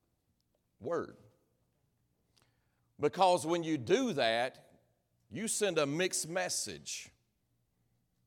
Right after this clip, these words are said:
to this society that does not even know Scripture. Matter of fact, we're now living a,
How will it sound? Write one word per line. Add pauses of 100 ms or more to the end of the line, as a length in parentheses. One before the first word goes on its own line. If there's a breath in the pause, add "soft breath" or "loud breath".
(220)
to
this
society
that
does
not
even
know (760)
Scripture. (1800)
Matter
of
fact, (140)
we're
now
living
a,